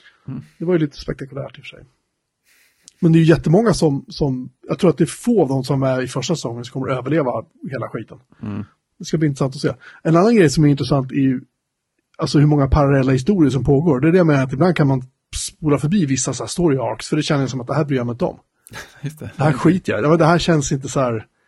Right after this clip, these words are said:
Speaker 2: jag kan nog lista ut ungefär vad det här, hur det här kommer att gå, liksom.
Speaker 1: Mm.
Speaker 2: Men, ehm, ja, men jag tycker den är ganska, jag väntar fortfarande på att drakarna ska börja röja, liksom. De har inte
Speaker 1: Mm.
Speaker 2: riktigt levererat den, tycker jag.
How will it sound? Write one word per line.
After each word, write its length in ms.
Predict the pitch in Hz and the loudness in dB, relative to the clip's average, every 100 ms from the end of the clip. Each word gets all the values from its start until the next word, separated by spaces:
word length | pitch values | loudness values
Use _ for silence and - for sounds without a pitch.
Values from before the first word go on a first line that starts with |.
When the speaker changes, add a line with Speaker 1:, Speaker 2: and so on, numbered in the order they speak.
| _ _ _ _ _ _ - | _ _ _ _ _ _ -10
Speaker 2:
jag 140 | 139 | -2
kan 120 | 165 | 2
nog 80 | 151 | 4
lista 220 | 143 156 | 2 2
ut 140 | 143 135 | 2 0
ungefär 240 | 127 127 | -2 -4
vad 100 | 123 | -6
det 40 | 127 | -8
här, 80 | 120 | -6
hur 80 | |
det 60 | 127 | -6
här 60 | 113 | -6
kommer 200 | - 117 | -8 -8
att 60 | |
gå, 200 | 117 - | -8 -8
liksom. 300 | - - - - | -10 -12 -16 -14
Speaker 1:
Mm. 200 | 101 95 - - - - _ _ _ _ _ _ _ _ _ _ - | -14 -14 -16 -20 -20 -20 _ _ _ _ _ _ _ _ _ _ -2
Speaker 2:
Men, 200 | 147 139 | 0 2
ehm, 360 | 135 131 123 - _ _ _ _ _ _ _ _ _ _ _ _ _ _ _ _ | 0 -2 -4 -12 _ _ _ _ _ _ _ _ _ _ _ _ _ _ _ _
ja, 80 | 180 | 0
men 60 | 214 | 2
jag 160 | 151 | 2
tycker 180 | - 311 | 0 -2
den 120 | 262 | -2
är 40 | 170 | 0
ganska, 520 | 147 131 147 127 117 - _ - | -2 -2 -4 -4 -6 -16 _ -10
jag 120 | 165 | -4
väntar 220 | 226 160 | -2 -2
fortfarande 340 | 139 143 190 | -6 -2 -2
på 60 | 135 | -2
att 60 | 120 | -4
drakarna 360 | 131 120 196 | -4 -2 -4
ska 120 | - | -4
börja 200 | 135 117 | -4 -4
röja, 160 | 113 - | -4 -8
liksom. 240 | - - _ - | -12 -18 _ -10
De 100 | 165 | -8
har 60 | |
inte 100 | 160 | -6
Speaker 1:
Mm. 100 | - | -6
Speaker 2:
riktigt 160 | 123 120 | -4 -4
levererat 380 | 123 123 165 120 | -4 -2 -2 -2
den, 120 | 110 | -8
tycker 180 | - | -12
jag. 80 | - | -14